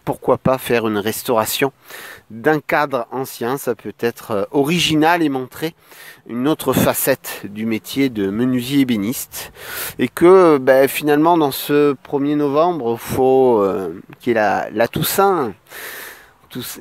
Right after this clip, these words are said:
et où il faut tout simplement penser à, à nos anciens. C'est pas mon ancien, c'est un ancien. Mais une chose est sûre, c'est que cet homme que je ne connais pas,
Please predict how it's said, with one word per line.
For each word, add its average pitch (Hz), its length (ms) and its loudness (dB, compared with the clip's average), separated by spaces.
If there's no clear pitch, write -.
et 143 160 -2
où 143 160 -4
il - 100 -4
faut 190 460 6
tout 135 160 -8
simplement 127 580 -2
penser 135 560 0
à, 92 240 -2
à 117 140 -2
nos 135 340 4
anciens. 135 640 2
C'est - 200 -4
pas 214 140 2
mon 190 220 0
ancien, 107 520 -6
c'est - 320 -14
un 147 220 0
ancien. 120 500 -4
Mais 117 100 -2
une 131 160 -2
chose 151 240 2
est 139 100 2
sûre, 165 320 -2
c'est - 200 -6
que - 100 -10
cet 127 240 -2
homme 139 140 -2
que 120 120 -4
je 117 120 -4
ne 120 100 -2
connais 113 320 -2
pas, 117 260 -2